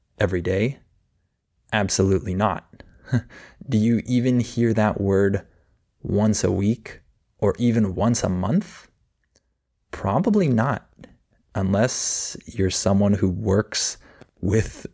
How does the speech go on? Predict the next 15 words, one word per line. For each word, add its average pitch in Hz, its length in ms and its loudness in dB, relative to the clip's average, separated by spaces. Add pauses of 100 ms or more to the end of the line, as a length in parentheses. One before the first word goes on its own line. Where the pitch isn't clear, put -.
(200)
pictures 110 640 0 (160)
and 95 260 -6
frames. 113 560 0 (600)
You 117 140 0
probably 139 680 -2
don't 107 480 0
even 104 260 2
hear 92 320 0
that 95 320 -2
word 90 400 -2 (380)
more 98 340 2
than 92 200 -2
once 92 440 -2
a 85 140 -4
month. - 480 -8